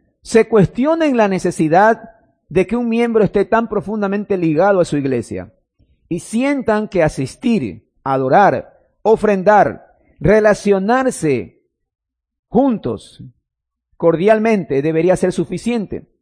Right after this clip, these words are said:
Sin embargo, las iglesias nunca fueron diseñadas para ser simplemente un púlpito y una audiencia, sino para ser cuerpos activos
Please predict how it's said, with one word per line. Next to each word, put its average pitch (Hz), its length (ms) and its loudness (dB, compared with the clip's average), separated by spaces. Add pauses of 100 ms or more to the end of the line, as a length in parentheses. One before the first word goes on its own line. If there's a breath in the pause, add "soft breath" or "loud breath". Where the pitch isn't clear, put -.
(220)
Sin 269 260 -4
embargo, 220 420 2
las 185 200 -2
iglesias 170 400 -4
nunca 220 260 -4
fueron 202 320 -4
diseñadas 160 840 0 (440)
para 147 240 4
ser 196 260 0
simplemente 190 720 -4
un 185 140 -4
púlpito 220 840 -4 (580)
y 175 120 -2
una 202 160 2
audiencia, 165 680 0 (460)
sino 202 560 0
para 156 220 0
ser 190 260 -4
cuerpos 214 560 0
activos 233 880 -2